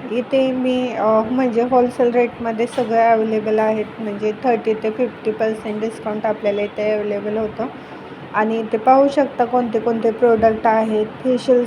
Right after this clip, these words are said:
किट आहेत, ब्लीच आहे, ट्रॉली आहे, चेअर आहे, वॅक्स हिटर्स आहेत, अम, जी आपल्याला हेअर मसाजसाठी लागणाऱ्या क्रीम आहेत ते आहेत.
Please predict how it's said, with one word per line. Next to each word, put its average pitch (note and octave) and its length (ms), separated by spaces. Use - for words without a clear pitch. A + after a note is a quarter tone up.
किट A#3 280
आहेत, A3+ 300
ब्लीच B3+ 420
आहे, A#3 400
ट्रॉली C4 320
आहे, C4 300
चेअर B3+ 320
आहे, A#3+ 280
वॅक्स A#3+ 280
हिटर्स A#3+ 500
आहेत, G#3+ 320
अम, A3+ 380
जी D4 100
आपल्याला C4+ 400
हेअर B3+ 680
मसाजसाठी A#3+ 1300
लागणाऱ्या A3+ 460
क्रीम A#3+ 320
आहेत A#3 260
ते A#3+ 100
आहेत. A3+ 360